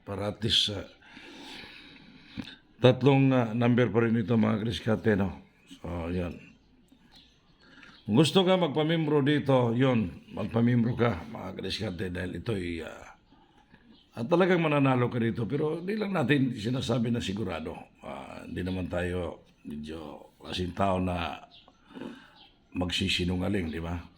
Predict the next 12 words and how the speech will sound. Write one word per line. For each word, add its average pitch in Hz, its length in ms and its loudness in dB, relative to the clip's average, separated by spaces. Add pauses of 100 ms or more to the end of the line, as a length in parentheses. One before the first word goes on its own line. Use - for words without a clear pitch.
(100)
Hmm, 65 300 -12
ano 71 100 -14
po 80 160 -8
yun? 76 220 -8
So, - 420 -12 (640)
congrats 127 400 4
nga 143 160 4
pala 135 320 2
sa 123 480 4 (220)
mga 113 500 2
nakasali 110 560 0
sa 110 560 4